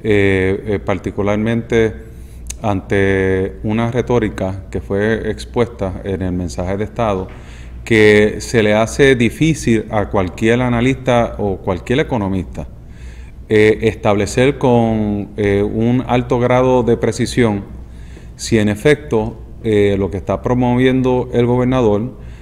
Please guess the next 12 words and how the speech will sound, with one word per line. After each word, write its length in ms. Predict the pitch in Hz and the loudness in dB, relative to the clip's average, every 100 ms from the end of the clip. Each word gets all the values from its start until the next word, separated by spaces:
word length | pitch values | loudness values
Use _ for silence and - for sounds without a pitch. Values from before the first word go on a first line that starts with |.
| - - | -18 -6
eh, 220 | 110 104 | 0 2
va 160 | 101 107 | 4 2
a 60 | 107 | 2
tener, 400 | 120 123 123 127 - - | 2 2 2 -4 -10 -4
eh, 560 | 113 107 104 101 101 98 | 2 4 4 4 2 2
o 180 | 117 139 | 4 4
generar, 600 | 123 113 107 98 98 - - - - - - | 4 2 2 2 -2 -6 -16 -18 -16 -16 0
eh, 300 | 110 107 107 | 6 8 8
el 80 | 104 | 4
efecto 720 | 98 139 139 - 120 120 - | 2 0 0 2 2 2 -2
que 140 | 113 101 | -2 0
todos 540 | 107 113 127 117 - | 2 2 2 -2 -6